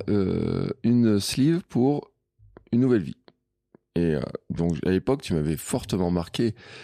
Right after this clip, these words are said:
par ton parcours, par ce que tu étais en train d'essayer de faire, mais, euh, je peux dire, en deux ans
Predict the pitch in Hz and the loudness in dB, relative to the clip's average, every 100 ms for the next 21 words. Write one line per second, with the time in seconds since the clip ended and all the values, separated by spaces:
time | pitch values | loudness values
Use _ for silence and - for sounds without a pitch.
0 | - - _ - - 90 87 85 92 90 | -20 -20 _ -12 -6 -4 -2 -2 -2 -2
1 | - 117 - 85 85 87 92 87 87 87 | 0 0 -2 -6 -4 -2 -4 -4 -2 -2
2 | - 82 - 139 - - 92 92 92 - | -2 -4 -2 -2 -2 -2 0 2 0 -2
3 | 104 131 82 82 82 107 113 101 135 156 | 0 0 0 -2 -2 2 2 4 2 0
4 | - | -4